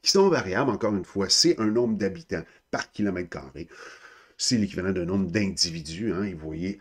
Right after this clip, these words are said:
que, sans surprise, les zones les plus peuplées, hein, en Asie, en Europe, c'est des zones extrêmement denses en population.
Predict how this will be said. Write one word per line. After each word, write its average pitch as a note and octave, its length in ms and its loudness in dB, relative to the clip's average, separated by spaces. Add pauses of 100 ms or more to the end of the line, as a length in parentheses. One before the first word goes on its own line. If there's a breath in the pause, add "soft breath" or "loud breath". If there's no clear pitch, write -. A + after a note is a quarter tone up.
(200 loud breath)
que, - 120 -6
sans - 360 0
surprise, F#2 720 -4
les F2+ 160 -6
zones F#2+ 240 -2
les F2+ 60 -6
plus E2 160 -12
peuplées, G2+ 540 -4
hein, F#2+ 240 -4
en E2+ 120 -6
Asie, F2 380 0
en F2 60 -2
Europe, D#2+ 440 -4
c'est - 140 -6
des D#2 140 -8
zones F2+ 280 -4
extrêmement F2+ 760 -4 (180)
denses A#2 760 0
en G#2+ 160 -2
population. - 760 -2